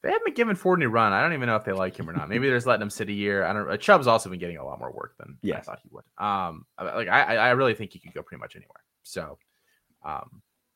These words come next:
Speaker 1: that, that's, I think, what sets him possibly apart. And I'll have to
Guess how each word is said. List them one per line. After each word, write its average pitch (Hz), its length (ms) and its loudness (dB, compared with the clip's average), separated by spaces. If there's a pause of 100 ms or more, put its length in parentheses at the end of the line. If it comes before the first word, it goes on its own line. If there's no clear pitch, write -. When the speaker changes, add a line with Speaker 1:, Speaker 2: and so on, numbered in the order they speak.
(160)
Speaker 1:
that, 104 200 0
that's, 120 200 2
I 92 100 0
think, 87 140 -10
what 82 140 -10
sets - 240 -12
him 82 260 -18
possibly 82 420 -10
apart. 73 260 -6
And 85 60 -6
I'll 98 60 -6
have 113 100 2
to 85 180 -4